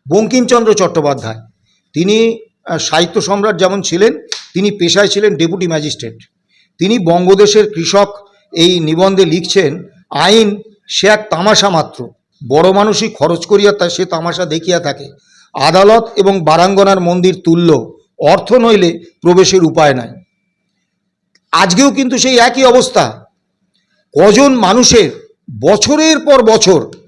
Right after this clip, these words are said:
মামলায় নামি দামি উকিল দিয়ে বিপুল খরচা করে মামলা চালিয়ে যাওয়া সম্ভব, অথচ এই আদালত রাখতে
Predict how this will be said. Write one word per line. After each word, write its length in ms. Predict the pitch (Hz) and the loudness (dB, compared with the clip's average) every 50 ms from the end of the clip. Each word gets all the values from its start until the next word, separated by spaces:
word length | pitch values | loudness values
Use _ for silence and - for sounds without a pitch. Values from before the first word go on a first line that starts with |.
| _ _ _ _ _ _ | _ _ _ _ _ _
মামলায় 680 | 170 127 139 151 165 190 208 220 226 226 226 226 220 214 | -10 -4 -2 2 2 2 4 4 4 4 4 4 2 2
নামি 360 | 196 190 190 202 214 220 220 | 0 0 0 0 0 0 0
দামি 320 | 196 208 202 214 214 208 | 0 -2 -2 0 0 -2
উকিল 320 | 202 196 - 220 220 208 202 | -2 -2 -4 -6 -6 -4 -2
দিয়ে 180 | 208 214 202 | 2 2 2
বিপুল 380 | 190 160 185 190 196 214 208 190 | 2 2 -2 -6 -6 -8 -10 -8
খরচা 340 | - 147 175 175 - 208 190 | -4 -4 -6 -4 -4 -6 -2
করে 180 | 170 196 196 | 0 0 0
মামলা 340 | 190 180 180 175 185 190 190 | 0 -2 -4 -2 -2 -2 -2
চালিয়ে 320 | 185 196 180 175 175 180 180 | -2 -2 -4 -2 -2 -2 0
যাওয়া 200 | 180 180 175 160 | 0 -2 -2 -2
সম্ভব, 480 | - 165 165 160 160 160 151 147 - - _ _ _ _ _ _ _ _ _ _ | -4 -8 -8 -6 -4 -4 -4 -6 -8 -16 _ _ _ _ _ _ _ _ _ _
অথচ 400 | 135 160 208 208 294 294 - - 180 143 - 104 - _ _ _ _ _ | 0 0 2 2 2 2 2 2 0 0 -2 -6 -14 _ _ _ _ _
এই 140 | 170 190 220 - | -2 -2 -2 -2
আদালত 480 | 147 156 180 180 202 214 214 220 220 214 | -4 -4 0 2 2 4 4 2 2 0
রাখতে 680 | 175 170 175 185 180 - - 196 165 135 113 - - _ | -2 -2 -2 -2 -4 -2 -2 -2 -2 -2 -6 -12 -20 _